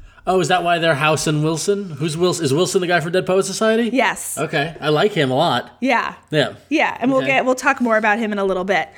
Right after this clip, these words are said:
Speaker 1: Okay.
Speaker 2: So, uh, being a medical drama, it's a mystery show, and every episode is a mystery, except instead of who killed that guy, it's what disease is killing that guy.
Speaker 1: Okay.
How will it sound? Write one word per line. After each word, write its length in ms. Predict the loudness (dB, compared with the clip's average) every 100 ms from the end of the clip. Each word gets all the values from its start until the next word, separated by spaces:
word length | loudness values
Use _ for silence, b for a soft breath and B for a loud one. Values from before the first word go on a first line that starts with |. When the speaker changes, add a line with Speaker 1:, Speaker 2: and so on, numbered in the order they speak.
| B
Speaker 1:
Okay. 260 | -10 -10 -10
Speaker 2:
So, 440 | -4 -2 0 0 -2 -20 _ _ _ _ _ _ _ -12
uh, 40 | -2
being 240 | 0 2
a 60 | 2
medical 400 | 2 2 0 -2
drama, 500 | 2 2 2 2 2
it's 160 | 2 2
a 60 |
mystery 540 | 2 2 0 0 0 0
show, 480 | -4 -4 -6 -10 -8 0
and 220 | 0 0 -8 _ _ -2
every 260 | 0 2
episode 380 | 2 0 0 0
is 80 | 2
a 60 | 0
mystery, 500 | -2 -2 0 2 0
except 380 | -2 -2 -2
instead 500 | 0 -2 -2 0 0
of 380 | 2 0 0 -4 b b b b
who 240 | -4 -2 -2
killed 300 | 0 2 2
that 200 | 0 0
guy, 360 | 2 2 2
it's 340 | 2 0 -2 -8
what 440 | -2 0 0 0
disease 380 | -2 0 0 -2
is 100 | -4
killing 340 | -2 0 -2
that 180 | -8 -4
guy. 260 | -4 -4 -4
Speaker 1:
Okay. 460 | -4 -2 -2 0